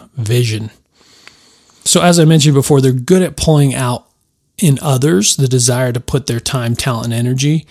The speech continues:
into a common goal. So how do we convince someone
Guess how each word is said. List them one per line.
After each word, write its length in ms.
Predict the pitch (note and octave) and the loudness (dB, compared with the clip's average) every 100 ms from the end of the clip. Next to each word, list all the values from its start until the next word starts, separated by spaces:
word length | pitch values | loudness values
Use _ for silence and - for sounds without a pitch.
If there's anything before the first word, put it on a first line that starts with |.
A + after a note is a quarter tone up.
| _ _ - | _ _ -2
into 360 | C3+ - C3 | -2 0 -4
a 60 | A#2 | -4
common 560 | - - B2 A2+ A2 | -6 -6 -4 -4 -6
goal. 320 | A2+ G#2+ - - _ _ _ - - - - _ | -6 -8 -10 -18 _ _ _ -20 -20 -20 -20 _
So 480 | - - D3 C3+ A#2 - - _ - | -2 2 4 2 0 -6 -16 _ -12
how 180 | - A#3 | -2 0
do 80 | B3+ | 2
we 120 | G#3 | 2
convince 460 | - D3+ C#3+ C#3+ C3 | 4 4 4 2 2
someone 520 | D3+ C3 B2+ A#2+ | 2 0 0 -2